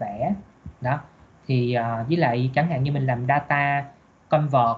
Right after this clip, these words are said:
ví dụ vậy, đúng không? Tôi đưa cái data như thế nào mà mọi người convert lại ha. Thì mọi người ở đây đọc bài, soạn bài thì cũng làm tương tự với tôi, với như vậy, đúng không? Có nghĩa là ví dụ như tới bài thứ năm là tới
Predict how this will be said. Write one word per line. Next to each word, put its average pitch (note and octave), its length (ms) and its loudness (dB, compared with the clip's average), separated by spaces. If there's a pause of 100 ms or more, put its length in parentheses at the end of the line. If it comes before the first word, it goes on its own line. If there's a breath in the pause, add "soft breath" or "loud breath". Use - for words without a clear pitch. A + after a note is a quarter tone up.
ví F#3+ 80 -2
dụ C3 140 -4
vậy, A#2+ 100 -6
đúng D#3+ 100 0
không? D3+ 260 0
Tôi D3 60 -8
đưa C#3+ 140 -2
cái E3 120 -6
data C#3+ 340 -2
như C#3 100 -4
thế D#3 60 -2
nào C3 260 -2
mà A2+ 60 -8
mọi A2+ 120 -10
người B2 160 -6
convert C3 300 -2 (140)
lại G#2 220 -10 (440)
ha. C#3+ 160 2 (340 loud breath)
Thì C#3 80 2
mọi B2+ 220 4
người C#3 220 0
ở - 20 -2
đây D3+ 320 2 (680)
đọc B2+ 340 0
bài, B2+ 360 0
soạn C3 340 -6
bài B2+ 200 -2
thì B2+ 120 -6
cũng C3+ 120 -6
làm C#3+ 280 -4
tương D3+ 160 -4
tự C3 180 -6
với D3 100 -4 (120)
tôi, C#3 160 -4
với D3+ 80 -4
như E3 80 -4
vậy, A2 240 -6
đúng D3+ 80 -2
không? D3+ 160 2 (280 loud breath)
Có E3+ 80 2
nghĩa C#3 220 -2
là C#3+ 260 0 (340)
ví F#3+ 100 0
dụ D3 120 2
như D3+ 280 -2
tới F3 160 6
bài C#3+ 200 0
thứ E3+ 100 -2
năm D3+ 340 0 (180)
là A#2+ 120 -8
tới C#3+ 420 0